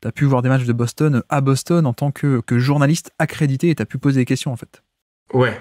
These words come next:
Speaker 2: ouais, ouais, non, c'était, c'était assez ouf. En fait, on a réussi à, enfin, un peu comment ça fonctionne pour avoir les accès, c'est, il faut réussir par ton média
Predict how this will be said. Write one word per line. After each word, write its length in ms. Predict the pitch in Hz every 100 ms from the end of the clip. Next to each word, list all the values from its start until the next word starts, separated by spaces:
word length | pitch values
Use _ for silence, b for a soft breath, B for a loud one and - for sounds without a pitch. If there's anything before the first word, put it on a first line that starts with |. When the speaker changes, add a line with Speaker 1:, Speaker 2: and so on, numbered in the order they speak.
| -
Speaker 2:
ouais, 160 | 123 131
ouais, 160 | 120 107
non, 100 | 101
c'était, 580 | 110 98 104 92 90 90
c'était 280 | 107 -
assez 260 | 104 101 117
ouf. 200 | 143 135
En 80 | 98
fait, 240 | 156 -
on 100 | 120
a 140 | 98 87
réussi 500 | 104 113 110 127 120
à, 300 | 90 95 98
enfin, 260 | - 95 - -
un 140 | 113
peu 240 | 98 120 107
comment 240 | - 107
ça 160 | 107 104
fonctionne 460 | - 110 - 123
pour 100 | 120
avoir 220 | 98 90 95
les 140 | 95
accès, 260 | 95 - 143
c'est, 280 | - 90
il 280 | 90 104 107
faut 160 | - 98
réussir 480 | 101 95 135 127 -
par 240 | 120 -
ton 120 | 117
média 520 | 104 92 90 101 -